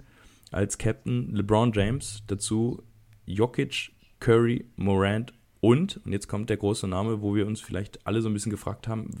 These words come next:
warum und wieso genau ist er dabei? Andrew Wiggins ist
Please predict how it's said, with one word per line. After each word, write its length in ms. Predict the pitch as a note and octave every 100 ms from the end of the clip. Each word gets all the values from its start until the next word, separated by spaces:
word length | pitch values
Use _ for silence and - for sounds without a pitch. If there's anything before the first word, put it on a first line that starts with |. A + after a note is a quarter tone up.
| -
warum 400 | F2+ F2 G#2 B2+
und 220 | G#2+ G2+
wieso 240 | F#2+ G2
genau 260 | G#2 G2+ G2
ist 100 | G2
er 100 | F#2
dabei? 260 | A2 G#2 -
Andrew 300 | A2 B2+ D3
Wiggins 420 | D#3 D3 E2+ - - _ _ _ _ _ _ _
ist 320 | G2 - -